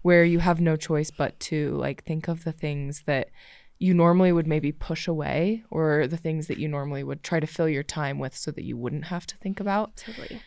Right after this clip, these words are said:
Speaker 1: And then when you're in the mountains for, like, your elevation meditation or
Speaker 2: <laughs>
Speaker 1: whatever, there's, like, you have no choice but to
Speaker 2: No.
Speaker 1: like, kind of face those thoughts and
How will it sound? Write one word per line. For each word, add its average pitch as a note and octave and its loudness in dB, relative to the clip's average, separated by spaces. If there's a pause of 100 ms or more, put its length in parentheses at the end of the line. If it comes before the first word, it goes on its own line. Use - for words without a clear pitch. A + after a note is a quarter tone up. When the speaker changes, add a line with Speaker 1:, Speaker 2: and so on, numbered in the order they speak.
(120)
Speaker 1:
And F3+ 6
then E3 4
when D#3+ -2
you're D3+ 0
in D#3+ 2
the D#3+ 0
mountains D3+ 0
for, - -6
like, - -6
your - -4
elevation D3 0
meditation D#3 0
or D3 6
Speaker 2:
<laughs> - -
Speaker 1:
whatever, D3+ 6 (100)
there's, F#3 6
like, F3 6
you G3+ 6
have G#3 6
no F#3 6
choice F#3 -2
but D3 -2
to G3+ -6
Speaker 2:
No. E3 -2
Speaker 1:
like, C3+ -2
kind - -4
of D#3+ -4
face D3 -4
those C#3 -6
thoughts C3+ -6
and C#3+ -8